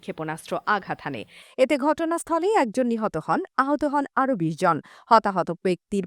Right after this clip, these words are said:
পরিচয় এখনো প্রকাশ করা হয়নি। এ হামলার কয়েক ঘন্টা আগে তেল আবিবেও ইরানের ক্ষেপণাস্ত্রের আঘাতে একজন নারী আহত হন। শুক্রবার রাত থেকেই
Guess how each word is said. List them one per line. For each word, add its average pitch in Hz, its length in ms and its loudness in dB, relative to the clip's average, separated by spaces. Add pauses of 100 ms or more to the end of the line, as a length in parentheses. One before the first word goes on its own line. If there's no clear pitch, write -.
পরিচয় 233 420 4 (220)
এখনো 320 320 0
প্রকাশ 143 320 -2
করা 143 220 2
হয়নি। 170 260 0 (340)
এ - 20 8 (100)
হামলার 320 320 4 (100)
কয়েক 311 260 2
ঘন্টা 302 200 0 (140)
আগে 254 180 -2 (120)
তেল 254 140 0 (180)
আবিবেও 240 360 0 (120)
ইরানের 226 340 2
ক্ষেপণাস্ত্রের 226 640 -2 (160)
আঘাতে 240 300 -2 (180)
একজন 196 300 -2
নারী 160 180 -2 (120)
আহত 170 200 -6 (100)
হন। 156 140 0 (320)
শুক্রবার 302 500 2
রাত 311 160 0
থেকেই 359 280 0